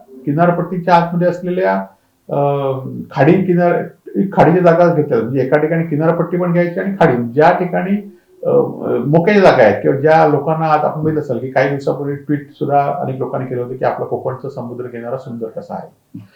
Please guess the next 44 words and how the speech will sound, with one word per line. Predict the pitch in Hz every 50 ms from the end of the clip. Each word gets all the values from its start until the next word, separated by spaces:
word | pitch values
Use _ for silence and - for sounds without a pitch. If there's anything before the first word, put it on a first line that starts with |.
| _ _ -
आणि | - 139 151 143 -
त्या | - 180 185
पार्श्वभूमीवर | 185 - - - - 175 170 175 180 185 190
अनेक | 190 - 143 156 175 175 165
लोक | 175 175 170
या | 175 165 165
ठिकाणी | 180 170 165
आकर्षित | 156 - - 175 - 180 156
झालेत | 147 127 131 135
आणि | 147 156 165 165
त्यांनाच | - - 151 147 180 196 196 202
जागा | 190 180 165 175 165
करण्याचा | 165 160 156 160 151 165
कुठेतरी | 156 151 151 151 147 147
प्रयत्न | 147 135 131 131 131 135 135
होतो | 131 131 131 - 120 117 - 147
की | 127 131 -
काय, | - - 101 90 - - - - - _ - - _ -
असा | - - - 165
आमचा, | 156 147 143 - - 165 160
अं, | 165 170 - - - - - 131 131 131 - - _ _ _ _ _ _ _ _ _ _ _ - 117
आरोप | 123 147 160 143 127
आहे. | 104 98 98
परंतु | - 156 156 175 170 185 185
काय | 180 180 180 160
होतं | 156 165
की | 165 170 -
शिवसेनाच | - - 175 165 - 196 196 196 196
प्रत्येक | - - - - 170 170
प्रकल्पाला | - 156 156 160 160 160 160 156 151
विरोध | 143 135 143 151 147 -
करते | - 135 131 135 131
अशी | 127 - 151
भूमिका | 123 127 135 135 - 143 139
लोकांची | 127 123 - - 139 139 135 - 123
असते, | 110 104 - - 117 110 - - _ _ _ _ _ -
म्हणून | 143 175 180
आम्ही | 165 175 175 175 175
तो | 170 -
थांबवला. | 160 - - - -
परंतु | - 156 165 165 165 165
आता | 151 147 - -
लोकांनी | 160 160 165 165 - 208 208 220
आम्हाला | 208 196 190 190 175 -